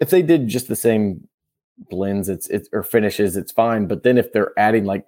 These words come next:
caramel and all this other stuff, and they can get away with it 'cause technically it falls under distilled spirit specialty,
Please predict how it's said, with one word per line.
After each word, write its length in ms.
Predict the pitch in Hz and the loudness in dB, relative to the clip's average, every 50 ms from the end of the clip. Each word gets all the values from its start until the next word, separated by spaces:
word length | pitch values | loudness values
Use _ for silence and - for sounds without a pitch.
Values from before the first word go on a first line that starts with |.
| _ | _
caramel 440 | - - 113 107 107 104 104 104 101 | -6 -2 0 2 2 2 0 0 0
and 80 | 101 101 | -2 -2
all 100 | 101 98 | -2 -4
this 120 | 95 92 - | -2 0 2
other 220 | 151 165 156 120 | 2 2 2 0
stuff, 400 | - - - 113 101 104 - - | 0 0 -2 0 0 0 -2 -4
and 160 | 107 98 98 95 | -4 -4 -4 -4
they 80 | 98 | -6
can 140 | - - 95 | -6 -6 -6
get 140 | 92 95 80 | -6 -6 -4
away 180 | 95 120 160 | 0 2 4
with 200 | 170 147 127 123 117 | 4 4 2 2 0
it 100 | 104 - | -2 -2
'cause 160 | - 95 - | -2 -6 -4
technically 480 | - - 110 - - 101 - - 104 95 | -2 -2 -2 -2 -4 -8 -6 -4 -4 -4
it 120 | - - | -4 -4
falls 340 | - - 92 104 110 104 90 | -2 0 2 2 2 2 2
under 340 | 104 101 95 101 95 90 85 _ _ | 0 0 0 -2 -4 -6 -8 _ _
distilled 400 | - 95 - - 113 98 - - | -12 -10 -6 -4 -4 -4 -4 -6
spirit 280 | - - 101 90 - | -6 -4 -4 -4 -4
specialty, 720 | - - 160 - - - 131 107 - - 107 101 101 98 | -2 0 0 0 2 0 -2 -2 0 0 0 0 0 -4